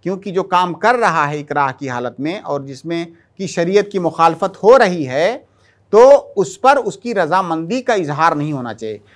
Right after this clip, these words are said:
क्योंकि अल्लाह ताला ने कहा कि "इल्ला मन उक्रिहा व क़ल्बुहु मुतमइन्नुम बिल ईमान", कि अगर किसी को कलिमे कुफ्र कहने पर मजबूर किया जाए तो वो कह सकता है बशर्ते कि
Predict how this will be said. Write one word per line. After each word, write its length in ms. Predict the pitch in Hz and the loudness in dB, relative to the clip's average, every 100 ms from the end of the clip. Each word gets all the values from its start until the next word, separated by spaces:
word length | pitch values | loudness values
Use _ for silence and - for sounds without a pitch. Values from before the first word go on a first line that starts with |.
| _ _ _ | _ _ _
क्योंकि 260 | 220 226 247 | -4 0 2
अल्लाह 280 | 190 196 220 | 4 4 4
ताला 220 | 214 214 | 2 0
ने 120 | 214 | -2
कहा 200 | 202 202 | -2 -2
कि 140 | 226 226 | -2 -8
"इल्ला 460 | 202 175 180 202 214 | -10 -6 0 2 0
मन 180 | 190 165 | -2 -6
उक्रिहा 540 | 190 202 196 185 233 247 | -6 -4 -4 -2 -4 -4
व 120 | 160 147 | -4 -6
क़ल्बुहु 500 | - 202 190 151 160 190 | -2 -2 -2 -6 -8 -8
मुतमइन्नुम 600 | 165 160 151 147 190 170 | -10 -12 -10 -8 -8 -8
बिल 120 | 147 131 | -6 -8
ईमान", 320 | 123 120 95 - _ _ _ _ _ | -8 -8 -10 -14 _ _ _ _ _
कि 140 | 196 254 | -4 0
अगर 300 | 165 156 214 | 0 2 2
किसी 300 | 202 165 214 | 0 -8 -8
को 160 | 214 220 | 0 0
कलिमे 520 | 214 170 160 175 208 | 2 0 0 -2 -4
कुफ्र 340 | 202 254 233 202 | -4 -6 -2 -4
कहने 420 | 196 156 156 196 | -2 -4 -4 -6
पर 160 | 202 180 | -4 -4
मजबूर 420 | 160 143 165 254 | -4 -6 -4 -4
किया 240 | 240 202 156 | -2 -2 0
जाए 360 | 135 131 160 226 - _ _ _ _ _ 208 | -2 -4 -4 -6 -12 _ _ _ _ _ 6
तो 100 | 220 247 269 196 | 10 10 8 4
वो 180 | 220 220 - | 2 2 4
कह 180 | 285 269 | 4 4
सकता 460 | 262 233 - 208 185 | 4 -2 0 2 2
है 220 | 170 226 196 | 2 0 0
बशर्ते 640 | 175 156 175 170 196 220 | -2 -2 -4 -4 2 2
कि 520 | 214 208 233 277 - | 2 -2 -2 -2 -4